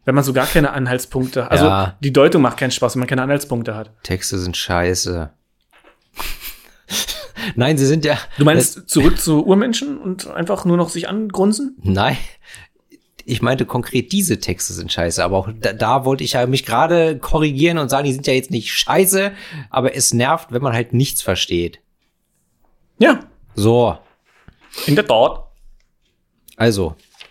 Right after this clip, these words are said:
Speaker 2: willst du noch was sagen zu dem Song oder gehen wir zum nächsten?
Speaker 1: Ich würde sagen, wir gehen zum nächsten Song.
Speaker 2: Ist das jetzt schon Gallivants of Space?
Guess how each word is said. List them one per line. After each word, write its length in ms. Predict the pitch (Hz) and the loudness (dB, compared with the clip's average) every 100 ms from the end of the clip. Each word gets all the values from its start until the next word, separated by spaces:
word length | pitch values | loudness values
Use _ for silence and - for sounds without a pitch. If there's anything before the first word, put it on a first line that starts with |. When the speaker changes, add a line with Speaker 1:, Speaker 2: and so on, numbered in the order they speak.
| _ | _
Speaker 2:
willst 180 | - 117 | -2 0
du 40 | 117 | 0
noch 80 | 92 | -2
was 140 | - | 0
sagen 240 | 110 131 | 0 0
zu 100 | 139 | 0
dem 100 | 147 | -2
Song 220 | 135 143 135 | -2 -2 0
oder 240 | 117 113 | 0 0
gehen 120 | 110 | -2
wir 100 | 110 | -6
zum 140 | - 104 | -4 -2
nächsten? 300 | 92 - 175 | -2 -2 -6
Speaker 1:
Ich 120 | 143 | -4
würde 140 | 160 | 0
sagen, 240 | 147 147 143 | 2 2 0
wir 60 | 131 | -4
gehen 120 | 131 | -4
zum 140 | 127 | -4
nächsten 260 | 120 113 123 | -6 -8 -10
Song. 300 | - 117 113 - _ | -10 -12 -16 -20 _
Speaker 2:
Ist 180 | - - | -4 0
das 140 | 143 | 0
jetzt 140 | 151 139 | 0 0
schon 180 | 147 123 | -2 0
Gallivants 400 | 131 135 143 143 | 2 2 0 -2
of 120 | 135 | -4
Space? 540 | - 123 160 175 - | -2 0 0 -2 -6